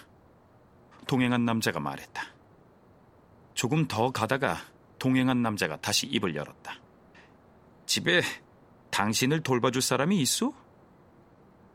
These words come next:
눈이 먼 남자가 대답했다. "모르겠습니다. 아내는 아직 퇴근을 안 했을 겁니다." 나는 오늘따라 좀 일찍 퇴근을 했는데 그만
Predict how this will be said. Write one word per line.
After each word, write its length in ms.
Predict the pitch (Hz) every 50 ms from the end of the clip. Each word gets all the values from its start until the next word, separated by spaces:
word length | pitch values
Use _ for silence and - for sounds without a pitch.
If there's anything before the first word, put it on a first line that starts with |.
| - - - - - - - - - -
눈이 220 | 87 90 85 82
먼 220 | 80 80 80 76 78
남자가 360 | 78 76 80 78 78 71 69
대답했다. 720 | - - - 80 73 69 - - 156 - - - - - - - - - - - - - - - - - - - - - - - - - - - - - - - - - -
"모르겠습니다. 640 | - 147 127 117 113 113 110 - 131 120 110 117 113 98 - - - - - - - - - - - - - - - - -
아내는 440 | - - 139 160 175 175 170 156 - - -
아직 260 | - 131 - 151 -
퇴근을 380 | - - - 180 - 156 156 147
안 120 | 113 107
했을 220 | 110 110 - - 107
겁니다." 380 | - 110 98 101 101 113 107 92 - - - - - - - - - - - - - - - - - - - - -
나는 280 | 127 113 104 113 120 123
오늘따라 480 | 113 113 113 120 113 - 135 120 120 120 - - - -
좀 180 | - - 127 117
일찍 340 | 117 120 117 - 120 -
퇴근을 340 | - - 135 120 127 123 113
했는데 340 | 123 123 120 120 127 151 135 104 - - - - - - - - - - - - - - - - - - - - -
그만 240 | - 123 117 107